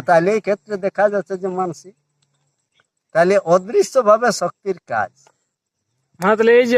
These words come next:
Speaker 2: আপনারা বলছেন যে ঘোড়া তোমার পাল্টি হয়েছে, ওরা কি তাহলে মানে জাগ-,
Speaker 1: ওইটা রাতে দৌড়ায় নিয়ে বলে, ওরা ঘুরে বলে।
Speaker 2: ও, হাতি ঘোড়ারা?
Speaker 1: হাতি ঘোড়ারা, নাই তো দিবে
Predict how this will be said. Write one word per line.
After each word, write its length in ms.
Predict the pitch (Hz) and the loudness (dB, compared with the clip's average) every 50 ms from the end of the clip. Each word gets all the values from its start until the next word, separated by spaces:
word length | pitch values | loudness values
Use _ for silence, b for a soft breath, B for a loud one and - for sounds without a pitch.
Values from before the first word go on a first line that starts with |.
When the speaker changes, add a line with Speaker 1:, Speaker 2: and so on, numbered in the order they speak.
| 240 233 | 0 0
Speaker 2:
আপনারা 240 | 220 240 240 240 233 | -2 -4 -4 -4 -4
বলছেন 360 | 214 226 240 214 170 214 214 214 | -4 -4 -4 -4 -4 -4 -4 -4
যে 60 | 214 190 | -4 -4
ঘোড়া 260 | 151 156 165 202 214 | -4 -4 -4 -2 -4
তোমার 220 | - 220 220 220 220 196 - | -4 -4 -4 -4 -4 -4 -2
পাল্টি 280 | 208 202 202 202 - 233 208 196 | -2 0 0 -2 -2 -2 -2 -2
হয়েছে, 160 | 208 196 208 190 | -2 -2 -2 -2
ওরা 100 | 185 208 | -2 -2
কি 80 | 214 214 | -4 -4
তাহলে 240 | - 202 202 202 202 196 190 | -6 -6 -4 -2 -2 -4 -4
মানে 220 | 185 185 185 185 180 175 165 156 | -6 -8 -8 -8 -6 -8 -6 -4
জাগ-, 140 | 156 170 170 | 0 2 2
Speaker 1:
ওইটা 220 | - 180 202 240 226 | 2 2 0 0 0
রাতে 280 | 233 233 226 - 233 214 | 2 0 -2 -4 -6 -8
দৌড়ায় 380 | 190 214 220 226 233 233 233 | -6 -6 -4 -2 -2 -2 -2
নিয়ে 180 | 226 226 226 220 | -2 -6 -8 -10
বলে, 220 | 214 214 214 _ _ _ _ _ _ _ | -10 -14 -20 _ _ _ _ _ _ _
ওরা 180 | 147 151 160 160 | -4 -2 -2 -2
ঘুরে 240 | 131 135 180 202 208 202 | -2 -6 -8 -8 -8 -10
বলে। 220 | 196 190 196 220 _ _ _ _ - | -12 -14 -18 -20 _ _ _ _ -6
Speaker 2:
ও, 40 | 170 | -4
হাতি 240 | 160 165 170 - 202 | -2 -2 -2 -2 -4
ঘোড়ারা? 320 | 180 180 175 170 156 127 - - | -4 -4 -4 -4 -6 -8 -6 -6
Speaker 1:
হাতি 260 | 127 147 - - 180 165 | -8 -8 -8 -10 -12 -12
ঘোড়ারা, 360 | 135 147 156 160 160 160 165 | -10 -8 -6 -6 -6 -8 -10
নাই 160 | 151 165 196 202 | -10 -8 -8 -8
তো 100 | - 240 | -8 -10
দিবে 260 | 208 226 240 226 220 | -12 -10 -8 -8 -8